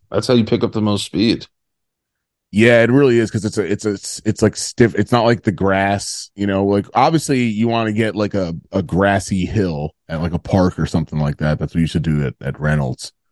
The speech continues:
Speaker 1: Yeah,
Speaker 2: But
Speaker 1: I feel like every, every town also had, like, a kid that would, like,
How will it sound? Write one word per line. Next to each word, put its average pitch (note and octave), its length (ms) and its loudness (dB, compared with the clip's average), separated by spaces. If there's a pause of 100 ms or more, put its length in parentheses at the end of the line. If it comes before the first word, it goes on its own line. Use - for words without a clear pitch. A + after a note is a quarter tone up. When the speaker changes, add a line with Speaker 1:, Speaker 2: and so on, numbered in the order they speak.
(160)
Speaker 1:
Yeah, A2+ 160 6
Speaker 2:
But F2 120 6
Speaker 1:
I G2+ 40 0
feel C3 180 2
like C#3+ 280 2
every, A2 640 2
every G#2 300 0
town F#2+ 440 -6
also F2 520 -2
had, G2 200 -2
like, F#2 160 -4
a F#2+ 60 -8
kid E2 300 -4
that B1+ 160 0
would, E2 120 -2
like, B1 300 -4